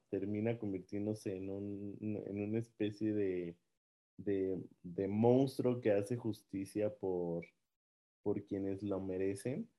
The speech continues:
es como algo que no se explica, es algo que simplemente dejan ahí a la deriva.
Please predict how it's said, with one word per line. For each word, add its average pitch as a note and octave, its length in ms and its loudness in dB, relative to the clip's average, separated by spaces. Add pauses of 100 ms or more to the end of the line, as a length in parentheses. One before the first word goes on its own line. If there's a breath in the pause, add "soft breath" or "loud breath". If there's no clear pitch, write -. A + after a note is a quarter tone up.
(340)
es A2 260 -2
como C3 340 0
algo B2 560 2
que A#2 100 -2
no A2 160 4
se A#2 80 -4
explica, A2+ 720 -2
es F#2+ 240 -6
algo B2+ 260 2
que B2+ 80 -16
simplemente A#2 560 -2
dejan A#2 300 -2
ahí G2+ 160 -4
a G#2 40 -2
la G#2+ 140 2
deriva. G2 480 -2